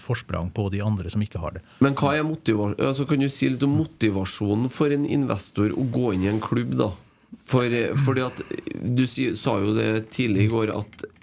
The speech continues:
Speaker 2: fotballklubber tjener jo ikke penger,
Speaker 1: Nei.
Speaker 2: og investere i norsk fotball er egentlig bortkastet.
Speaker 1: For, på klubbnivå, ja. Eh, men det er klart, hvis du investerer i en spillertropp, så kan du få avkastning på,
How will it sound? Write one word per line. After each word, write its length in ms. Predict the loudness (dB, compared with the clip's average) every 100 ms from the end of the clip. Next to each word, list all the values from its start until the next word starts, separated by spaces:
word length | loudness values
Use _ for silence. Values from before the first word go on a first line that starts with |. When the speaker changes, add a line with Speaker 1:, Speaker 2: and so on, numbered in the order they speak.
| -4
Speaker 2:
fotballklubber 960 | -2 0 -2 -2 0 0 0 0 0 0
tjener 320 | 0 0 0
jo 60 | -2
ikke 100 | -2
penger, 380 | -2 0 0 0
Speaker 1:
Nei. 220 | 0 0 -6 0
Speaker 2:
og 160 | 2
investere 540 | 2 2 0 0 0 2
i 20 |
norsk 240 | 0 -4 -4
fotball 380 | -4 0 0 2
er 280 | 0 0 0
egentlig 300 | -2 0 -2 -2 -2
bortkastet. 480 | -2 -2 -4 -4 -6 -8 -16 -16 -20
Speaker 1:
For, 280 | -2 0 0
på 180 | -2 -2
klubbnivå, 800 | 0 0 -2 -2 0 0 0 -2
ja. 140 | -2 -4 -10 -14 -12 -12 -4
Eh, 240 | -2 0
men 240 | 0 0 0
det 60 | 0
er 60 |
klart, 120 | -2 -2
hvis 100 | -2
du 80 | 0
investerer 480 | 0 -2 0 -2 0
i 120 | -4
en 40 | -2
spillertropp, 760 | -2 0 0 -4 -2 -4 -4
så 160 | -6 -4
kan 140 | -2
du 100 | -2
få 160 | -2 -2
avkastning 640 | -2 -6 -10 -8 -6 -6
på, 380 | -4 -4 -4